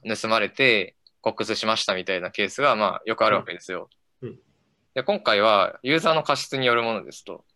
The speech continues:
Speaker 2: うん。
Speaker 1: ユーザーの過失っていうのは、その、自分の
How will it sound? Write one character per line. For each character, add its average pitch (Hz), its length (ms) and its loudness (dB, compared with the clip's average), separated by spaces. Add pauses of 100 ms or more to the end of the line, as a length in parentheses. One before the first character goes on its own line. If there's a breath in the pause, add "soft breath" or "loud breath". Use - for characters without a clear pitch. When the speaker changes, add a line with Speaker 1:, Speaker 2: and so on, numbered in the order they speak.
(180)
Speaker 2:
う 127 80 -8
ん。 123 40 -4
Speaker 1:
ユ 156 60 2
ー - 20 2
ザ 190 80 4
ー - 20 4
の 175 80 2
過 170 120 0
失 - 180 -6
っ - 20 -8
て - 140 -4
い 170 60 6
う - 20 0
の 110 100 2
は、 101 360 2 (400)
そ 127 100 2
の、 117 420 2 (200)
自 127 160 0
分 165 160 2
の 160 420 4